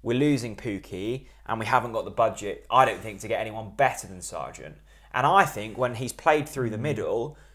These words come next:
Speaker 1: Norwich look a lot more cohesive. It's
Speaker 2: I,
Speaker 1: when we, when we start
Speaker 2: yeah.
Speaker 1: faffing about with wingers that aren't wingers where it becomes problematic.
Speaker 2: I absolutely agree. And again, you know, to, to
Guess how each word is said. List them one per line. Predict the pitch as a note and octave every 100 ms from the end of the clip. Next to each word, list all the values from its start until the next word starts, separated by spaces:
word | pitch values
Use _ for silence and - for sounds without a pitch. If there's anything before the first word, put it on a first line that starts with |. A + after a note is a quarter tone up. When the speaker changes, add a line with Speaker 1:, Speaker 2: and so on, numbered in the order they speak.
| - -
Speaker 1:
Norwich | C3 D3 C#3 B2+ A#2
look | B2+ -
a |
lot | C3 B2+
more | C3 B2
cohesive. | - C3 F#3 F3+ - F2+
It's | B2 D3+
Speaker 2:
I, |
Speaker 1:
when | D3+ C#3
we, | C3
when | A#2 C3
we | C3+
start | D3 D#3
Speaker 2:
yeah. | -
Speaker 1:
faffing | F3+ D3+ - B2
about | B2 B2 G2
with | A2
wingers | A#2+ B2+ A#2+ G2+
that | B2+
aren't | B2+ A2+ C3
wingers | E3 E2+ -
where | A2
it | G#2+
becomes | - A2+ G2+
problematic. | - A2+ A2 A#2+ - - C3
Speaker 2:
I | C#3+
absolutely | E3+ C#3+ D3 C3 A#2
agree. | C3+
And | A#2+ B2
again, | B2 D3+ B2+ G#2 G#2 -
you | B2
know, | G2+ A2+
to, | A#2+ - A2 - -
to | - G#2+